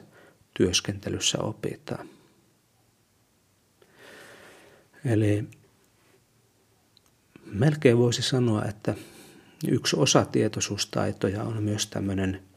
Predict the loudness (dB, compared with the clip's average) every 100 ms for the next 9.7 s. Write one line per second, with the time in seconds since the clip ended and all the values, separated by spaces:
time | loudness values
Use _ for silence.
0 | -20 -20 -20 -20 _ _ _ -2 0 0
1 | 0 -6 -8 -6 -6 -6 -8 -8 -12 -14
2 | -6 -4 -4 -6 -8 -8 -14 -16 -14 -14
3 | -16 _ _ _ _ _ _ _ _ _
4 | _ _ _ _ _ _ _ _ _ _
5 | _ _ -8 -4 -2 -4 -6 -8 -6 -4
6 | -4 -6 -10 _ -20 -20 -20 _ 2 4
7 | 4 4 0 -4 -2 -2 -2 -2 -2 0
8 | -2 -4 -10 -8 -10 -14 _ _ _ -4
9 | 0 2 0 -2 -6 -8 -12